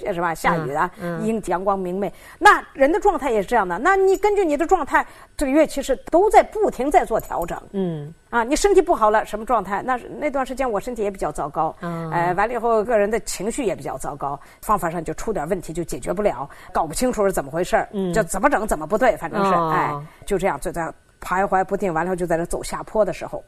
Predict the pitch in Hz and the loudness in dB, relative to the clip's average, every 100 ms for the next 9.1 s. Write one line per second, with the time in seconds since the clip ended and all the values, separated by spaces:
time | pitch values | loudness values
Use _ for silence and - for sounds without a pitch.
0 | _ 247 196 208 170 175 175 - 156 139 | _ 4 4 2 -2 -2 -2 -4 -6 -6
1 | 120 - 117 - 123 151 156 135 - - | -6 -8 -8 -8 -10 -10 -10 -12 -16 -4
2 | 208 208 196 185 180 - 165 165 - 233 | 0 2 2 2 0 0 -2 -6 -2 2
3 | 294 - 175 156 135 247 202 165 202 185 | 4 2 0 -6 0 2 2 -2 -4 -4
4 | 165 139 123 123 - 139 285 269 247 196 | -2 -4 -8 -10 -12 -2 0 2 2 0
5 | 165 185 196 175 165 156 156 175 160 156 | 0 0 0 0 0 0 -2 -4 -2 -2
6 | - 220 202 151 175 151 147 151 120 131 | 0 0 0 -4 -4 -6 -6 -6 -6 -8
7 | 127 160 135 - 123 - 202 190 165 180 | -8 -8 -10 -12 -12 -4 -2 0 -2 -6
8 | 175 160 165 156 - - - 180 156 - | -6 -6 -6 -8 -10 -14 -10 -8 -8 -12
9 | - | -18